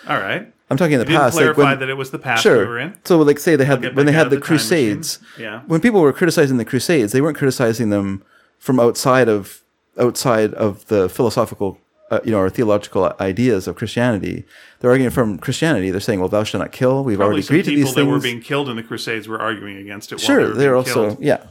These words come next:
Speaker 2: I mean, it's pretty complicated, but the, uh, but I'm just saying, like, so your argument is from within your own system of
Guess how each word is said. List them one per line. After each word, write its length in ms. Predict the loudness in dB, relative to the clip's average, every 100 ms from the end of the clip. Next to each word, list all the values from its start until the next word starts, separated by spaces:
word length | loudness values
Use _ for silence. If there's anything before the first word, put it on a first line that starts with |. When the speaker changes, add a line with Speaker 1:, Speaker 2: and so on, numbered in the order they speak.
| -2
Speaker 2:
I 40 |
mean, 260 | 2 2 0 -4
it's 120 | -6
pretty 160 | -2 -2
complicated, 640 | 0 -2 -2 -2 -2 0
but 260 | 0 0 -2 _ _ -20 -20 -20 _ -10
the, 380 | 0 2 4
uh, 400 | 4 4 2 0 -6 _
but 60 | -2
I'm 80 | 0
just 120 | 2
saying, 160 | 0 2
like, 240 | 0 -2 _ _
so 360 | -2 0 0 -4 _ _ _ -4
your 200 | 0 2
argument 360 | 2 2 2
is 140 | 0 0
from 180 | 0
within 280 | 0 0 0
your 140 | 0 0
own 140 | -2
system 420 | -2 -6 -4 -4
of 200 | -4 -8